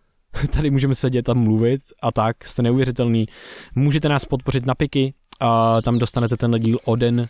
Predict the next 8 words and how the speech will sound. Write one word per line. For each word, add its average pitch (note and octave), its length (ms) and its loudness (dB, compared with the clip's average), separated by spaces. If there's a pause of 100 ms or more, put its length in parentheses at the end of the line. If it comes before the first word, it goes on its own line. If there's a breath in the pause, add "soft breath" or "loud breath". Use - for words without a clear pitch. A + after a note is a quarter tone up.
dřív A2+ 520 -2
a G2+ 240 0
bez B2 180 -2
reklamy, B2+ 380 0
dostanete A2 320 -2
tam G#2 180 0
Red B2+ 240 0
Pill, B2+ 280 0